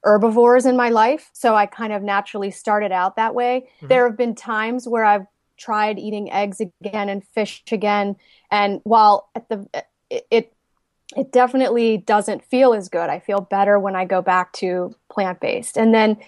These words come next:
Speaker 1: a few years after I was plant-based, there were a few things that were still bothering me. And when I cut out gluten, that made a huge difference. So this is just what works for me.
Speaker 2: Mm-hmm. And I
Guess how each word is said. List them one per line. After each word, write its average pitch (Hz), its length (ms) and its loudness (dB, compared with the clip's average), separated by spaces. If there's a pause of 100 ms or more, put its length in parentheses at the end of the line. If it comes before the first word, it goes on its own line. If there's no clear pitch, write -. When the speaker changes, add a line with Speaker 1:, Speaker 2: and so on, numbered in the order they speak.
(240)
Speaker 1:
a 254 80 4
few 294 220 2
years 277 320 4
after 233 340 2
I 214 60 -2
was 202 120 -6
plant-based, 208 540 -8
there 202 80 -8
were 185 80 -4
a 214 100 -10 (140)
few 370 460 -6 (100)
things 262 380 2
that 247 140 0
were 226 100 0
still 233 300 0
bothering 214 460 2
me. 208 160 -4
And 202 120 -6
when 202 140 -6
I 196 100 -6
cut 196 240 -4
out 202 240 2
gluten, 277 580 0 (600)
that 214 300 2
made 202 360 -6
a 202 60 -6
huge 190 320 -6
difference. 175 500 -8
So 202 500 2
this 330 200 -2
is 277 100 -4
just 247 200 -2
what 180 120 0
works 185 260 -2
for 185 120 -6
me. 175 280 -10 (160)
Speaker 2:
Mm-hmm. 160 220 -8 (800)
And 170 360 -8
I 156 140 -8